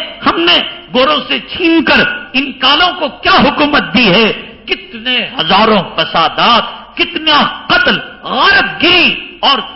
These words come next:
کتنا ننگا ناچ رشوت کا اور چور بازاری کا۔ پہلے سائیکل چوری ہوتی تھی، سونے کی زنجیر، چاندی کی زنجیر گلے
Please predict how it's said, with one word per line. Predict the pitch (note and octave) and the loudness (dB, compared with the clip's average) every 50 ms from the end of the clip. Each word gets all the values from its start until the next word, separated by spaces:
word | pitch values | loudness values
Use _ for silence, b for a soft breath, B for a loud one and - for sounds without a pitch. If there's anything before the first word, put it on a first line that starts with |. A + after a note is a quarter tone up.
| - | -6
کتنا | - G4+ - - E4+ E4 D4+ A#3+ - - - - | -6 -4 0 2 2 2 2 2 0 -4 -8 -6
ننگا | C#3 D#3+ E3 A#3 D4+ D#4 C#4 B3 C#4 B3+ A#3 | -4 -2 0 0 0 -2 -2 -2 0 0 0
ناچ | F#3+ F#3+ A3 A#3 C4 D#4+ E4 C#4+ - - - - - - D3+ | -2 -2 -2 0 2 2 2 0 -2 -6 -10 -16 -6 -2 0
رشوت | F#3 C#4 B3+ - - G3+ C4 A#3 - - - | 2 2 2 0 0 0 0 0 -2 -2 0
کا | A#3 A3+ G#3+ F3 - - - - - | 0 2 2 0 -2 -6 -12 -6 -2
اور | - A#3+ G#3 - - - - | -2 -2 -2 -4 -8 -4 0
چور | C4 - D4+ B3+ F#3+ C#3 - - | 2 4 4 4 2 0 0 0
بازاری | F#3+ A3+ G#3+ - A#3+ C4+ D#4 D#4 D#4+ D#4 - | 2 2 2 2 2 2 2 2 0 0 0
کا۔ | D#4 C#4+ C#4 - - - - - - | 0 0 0 0 -2 -6 -12 -10 -2
پہلے | - A3 G#3 G3+ G#3+ G#3 - - - | 0 2 2 2 2 0 0 0 -2
سائیکل | B3 C4 B3+ C4 B3+ A#3 F3+ - | -2 -2 0 -2 -4 -4 -4 -2
چوری | - A3+ A3 A#3 G#3+ | -2 0 0 0 -2
ہوتی | E3 F3+ G3 G3 A#3 A3+ G#3+ | -2 -2 -2 -2 -2 -2 0
تھی، | - A#3 A#3 G3 D3+ B B B B - - - | 0 0 0 0 0 B B B B -6 0 2
سونے | A3+ B3 C4+ D4 C4+ | 2 4 4 2 2
کی | - - B3+ C#4 B3 G3 - - - - - | 0 0 0 0 0 -2 -4 -10 -16 -12 -4
زنجیر، | - A#3 A#3 A#3 G#3+ G#3 C#4+ D4 C#4+ A3 - - - - - - | -2 0 2 2 4 4 4 4 4 2 0 -2 -8 -16 -10 -2
چاندی | - A#3 A#3+ B3+ B3+ D#4 C#4+ | 0 0 0 2 0 -2 -2
کی | - - C4 A3 F3 | -2 -2 -2 -2 0
زنجیر | A3+ A3 G#3+ G3 C4 C#4 C4+ E3+ - - - - - | -2 -2 0 0 2 2 2 0 -2 -6 -14 -6 -2
گلے | G#3 A#3+ C#4+ - | 0 0 2 0